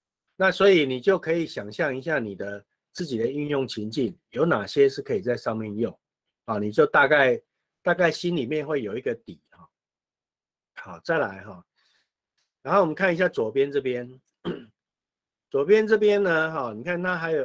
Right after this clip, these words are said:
呃，首页范本哈，所以你点首页，它进到这个首页，这个就是你的首页哈。那你的首页除了上方会有一些它的，呃，范本的一个分类，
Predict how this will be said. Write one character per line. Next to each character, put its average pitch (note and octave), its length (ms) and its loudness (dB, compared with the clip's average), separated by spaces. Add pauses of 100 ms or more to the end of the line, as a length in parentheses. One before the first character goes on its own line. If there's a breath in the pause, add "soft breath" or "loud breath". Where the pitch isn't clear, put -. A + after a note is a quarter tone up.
(100)
呃， A2+ 320 -8
首 A#2+ 360 -6
页 E3 240 0
范 C3+ 420 -2
本 F2 300 -16
哈， G2 240 -18
所 E3 160 -2
以 C#3 140 -6 (400)
你 B2 120 -14
点 C3+ 240 0
首 A#2+ 220 -4
页， D3+ 140 0
它 D3 120 -2
进 D3 200 -8
到 C#3+ 120 -2
这 C#3+ 120 -6
个 A#2 160 -4
首 F#2 260 -16
页， G#2+ 240 -12
这 F3+ 100 -6
个 D#3 120 0
就 D3+ 120 -4
是 D3+ 140 -6
你 G#2+ 100 -8
的 F#2+ 80 -14
首 E2 300 -18
页 G#2 260 -14
哈。 - 140 -20 (500 soft breath)
那 A3 140 2
你 E3+ 140 4
的 D3 100 2
首 C3+ 220 0
页 F#3+ 120 6
除 C#3+ 160 0
了 C#3+ 120 0
上 D#3 280 -2
方 D#3 240 -4
会 D3+ 200 0
有 G#2 160 -8
一 C3+ 60 -8
些 C3+ 280 0
它 C3+ 140 -8
的， A2 320 -8 (460)
呃， G2 160 -16
范 D3 280 -2
本 G#2 180 -8
的 G#2 160 -6
一 C3 60 -2
个 B2+ 140 -2
分 C3 260 -4
类， A2+ 300 0